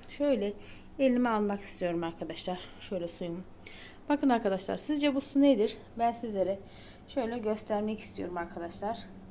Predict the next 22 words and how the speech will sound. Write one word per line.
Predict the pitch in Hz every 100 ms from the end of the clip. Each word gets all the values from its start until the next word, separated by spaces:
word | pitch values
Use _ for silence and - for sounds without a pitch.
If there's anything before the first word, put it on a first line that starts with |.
| - - - - - -
Ee, | 208 196 214
bu | 359
su | - 269 302 - - -
tütünlü | 262 - 269 220 -
su. | 185 190 - - - - - - - - - - - - -
Şöyle | - 294 269 208 208 - - -
tütün | 226 269 220
de | 180
göstermek | 180 - 196 185 202
istiyorum | - - 226 220 -
sizlere. | 214 202
Bildiğiniz | 214 302 311 190 190 202
tütün. | - 214 180 180 - - - - - -
Ee, | 214 190 190 190
sigara | 285 277 285 277
tütün, | - - 285 269
e, | 254 - 240 233 - -
sigara | 262 240 233
tütünleri. | - - 214 185 208 - - -
Eğer | - 277 285
böyle | 285 277
elinizde | 269 269 247 247 247